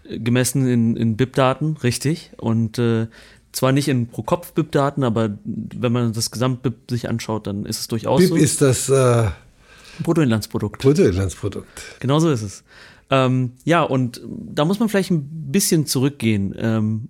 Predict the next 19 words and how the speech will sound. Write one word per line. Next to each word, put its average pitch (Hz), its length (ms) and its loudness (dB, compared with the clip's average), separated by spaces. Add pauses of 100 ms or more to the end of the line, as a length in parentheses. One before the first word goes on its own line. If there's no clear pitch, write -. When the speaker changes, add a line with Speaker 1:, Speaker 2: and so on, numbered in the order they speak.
(120)
Speaker 1:
weswegen 123 640 0
das 120 280 0
alles 120 640 -2
nicht 120 280 -2
so 127 120 0
gekommen 117 420 -2
ist, - 200 -6
wie 117 80 0
wir 113 80 0
uns 107 80 -4
das 107 100 -10
gedacht 113 360 -4
haben. 104 240 -4
Denn 113 320 2
Ende 123 260 0
Dezember 127 520 0 (300)
kam 117 200 -2
ja 117 40 0
spontan, 120 800 -2